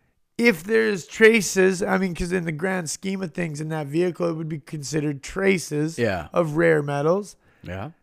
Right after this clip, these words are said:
Speaker 1: They're not sitting there, g-, they can't weigh that. So,
Speaker 2: Yeah.
Speaker 1: hey, it's par, it's whatever. It's added in with the, with the steel scrap.
Speaker 2: Right.
Speaker 1: And then as soon as you drive off, rip that catalytic converter off, and then whatever they just gave you for money for the vehicle,
Speaker 2: You know
Speaker 1: they
Speaker 2: they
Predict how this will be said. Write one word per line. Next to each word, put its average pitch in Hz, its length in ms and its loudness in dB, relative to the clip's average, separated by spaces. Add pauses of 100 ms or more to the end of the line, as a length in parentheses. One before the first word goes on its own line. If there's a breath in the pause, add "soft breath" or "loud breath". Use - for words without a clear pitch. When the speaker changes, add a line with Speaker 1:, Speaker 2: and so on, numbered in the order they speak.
(100)
Speaker 1:
They're 196 160 4
not 214 300 4
sitting 202 240 2
there, 190 220 -2
g-, 175 140 -6
they 180 180 2
can't 202 320 -2
weigh 175 240 -2
that. 160 420 -4
So, - 160 -4 (340)
Speaker 2:
Yeah. 175 80 0
Speaker 1:
hey, 180 120 6
it's 151 180 0
par, 147 460 -2
it's 160 120 -6
whatever. 160 400 4
It's 147 200 0
added 151 260 0
in 156 160 -2
with 156 160 -4
the, - 380 -8
with 147 140 -2
the 151 120 -2
steel 175 400 0
scrap. 127 380 -4 (100)
Speaker 2:
Right. 98 400 -6 (160)
Speaker 1:
And 156 560 -2
then 160 380 -2
as 143 160 -6
soon 143 240 -4
as 156 100 -2
you 175 80 -4
drive 190 340 2
off, 202 360 2
rip 170 360 0
that 190 240 4
catalytic 180 540 4
converter 175 400 2
off, 170 240 2
and 165 160 -6
then 165 180 -2
whatever 156 360 0
they 185 140 0
just 170 280 -8
gave 175 340 -6
you 170 200 -4
for 156 160 -12
money 165 320 -6
for 135 100 -12
the 143 100 -6
vehicle, 165 640 -2
Speaker 2:
You 101 220 -8
know 95 380 -8
Speaker 1:
they 160 140 4
Speaker 2:
they 185 60 4